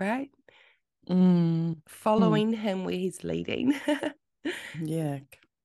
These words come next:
Speaker 1: And we kind
Speaker 2: Yeah.
Speaker 1: of just thought it was just really fitting today to go, you know, it's the first of September when we're recording this, the first day of spring here in,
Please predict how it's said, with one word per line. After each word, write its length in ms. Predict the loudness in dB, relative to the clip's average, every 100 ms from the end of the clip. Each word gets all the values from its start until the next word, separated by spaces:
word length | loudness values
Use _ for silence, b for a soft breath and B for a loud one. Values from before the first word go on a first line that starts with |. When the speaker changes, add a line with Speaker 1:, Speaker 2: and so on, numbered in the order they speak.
| _ -2
Speaker 1:
And 140 | 2
we 100 | 4
kind 280 | 4 4 4
Speaker 2:
Yeah. 60 | 4
Speaker 1:
of 100 | 0
just 300 | -6 -8 -6
thought 180 | -4 0
it 80 | 2
was 200 | 0 0
just 200 | -6 -4
really 220 | -4 -4
fitting 460 | -6 -12 -10 -8 -8
today 400 | -8 -4 -4 -4
to 160 | -8
go, 340 | -8 -4 -4 -4 -10
you 260 | -12 -2 0
know, 100 | 0
it's 160 | -4 -10
the 100 | -6
first 340 | -2 -2 -2
of 80 | -6
September 720 | -6 -6 -2 -2 0 -2 -4 B B B -8
when 140 | -4
we're 180 | -4 -4
recording 420 | -6 -4 -4 -2
this, 200 | -4 -6
the 100 | -12
first 320 | -6 -4 -4
day 160 | -2 -2
of 80 | -2
spring 560 | -8 -4 -2 0 -2
here 260 | -6 -6 -4
in, 220 | -4 -6